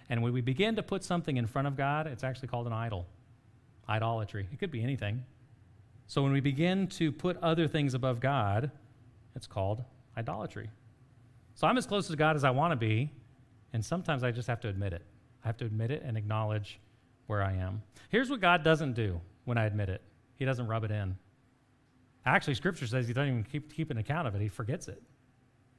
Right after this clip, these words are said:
That's pretty amazing. Over and over again in Scripture we see. Third thing, be humble.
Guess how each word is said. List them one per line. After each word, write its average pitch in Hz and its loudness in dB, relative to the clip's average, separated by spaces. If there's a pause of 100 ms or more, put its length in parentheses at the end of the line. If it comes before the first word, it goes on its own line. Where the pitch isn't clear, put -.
(140)
That's 127 -16
pretty 123 -2 (320)
amazing. 107 -2 (140)
Over 131 0
and 120 0
over 117 0
again 110 0
in 107 2
Scripture 110 -6
we 98 -2
see. - -10 (400)
Third 185 4
thing, 104 2 (800)
be 135 2
humble. 123 2